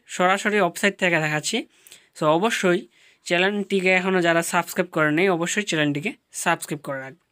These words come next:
তো নিচে দেখতে পাচ্ছ প্রিন্ট এর সেটিং। প্রিন্ট এর যে সেটিংটি সেটা এখানে মূলত তুলে ধরা হয়েছে চিত্র আকারে। So চিত্রের মধ্যে এখানে যেগুলো পয়েন্ট দেওয়া আছে এগুলো খুব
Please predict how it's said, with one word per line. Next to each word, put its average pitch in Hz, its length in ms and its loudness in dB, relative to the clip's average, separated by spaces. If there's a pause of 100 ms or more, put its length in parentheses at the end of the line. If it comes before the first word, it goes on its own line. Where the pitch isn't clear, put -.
(500)
তো 170 120 -2
নিচে 185 340 4
দেখতে 214 260 2
পাচ্ছ 170 240 2 (1000)
প্রিন্ট 190 280 2 (200)
এর 185 240 2 (140)
সেটিং। 143 300 -2 (420)
প্রিন্ট 220 300 0 (120)
এর 196 220 2
যে 185 140 2
সেটিংটি 190 600 0 (340)
সেটা 190 280 -2
এখানে 185 320 0
মূলত 170 280 0 (140)
তুলে 196 240 4
ধরা 185 280 2
হয়েছে 151 240 0
চিত্র 170 320 -4 (100)
আকারে। 175 320 0 (360)
So - 120 -8
চিত্রের 196 420 0
মধ্যে 202 320 2 (100)
এখানে 185 240 2 (120)
যেগুলো 170 320 0 (180)
পয়েন্ট 156 340 0
দেওয়া 170 220 4
আছে 185 240 -2
এগুলো 165 440 0 (540)
খুব 170 80 -2